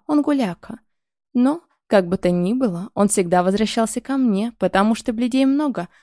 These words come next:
а любимая женщина одна. И как закономерный итог, год назад он сделал мне предложение. И тут же девушка демонстративно похвасталась кольцом на безымянном пальце.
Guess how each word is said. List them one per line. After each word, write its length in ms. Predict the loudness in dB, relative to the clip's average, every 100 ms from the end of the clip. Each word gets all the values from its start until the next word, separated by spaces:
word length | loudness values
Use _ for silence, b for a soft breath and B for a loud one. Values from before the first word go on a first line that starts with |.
| b -2
а 80 |
любимая 400 | 0 2 2 2
женщина 480 | 2 0 -2 -4 -2
одна. 340 | -4 -4 -6 -10 _ _ _ -10
И 80 | -2
как 180 | 0 0
закономерный 680 | -2 -2 0 0 -2 -2 -4
итог, 320 | -6 -10 _
год 200 | -2 0
назад 380 | 2 2 0 0
он 120 | 0
сделал 400 | 0 -2 0 0
мне 180 | -2 -2
предложение. 800 | -4 -6 -4 -4 -6 -8 -10 -14 _ _ _ _ _ _ -6
И 80 | -2
тут 160 | 0
же 120 | 0 0
девушка 360 | 0 -2 -4
демонстративно 680 | 0 0 0 -2 -2 0 0
похвасталась 680 | -2 -2 0 0 -2 -4 -2
кольцом 420 | -4 -2 -4 -4
на 60 | -4
безымянном 500 | -4 -2 -2 -2 -4
пальце. 520 | -6 -8 -10 -14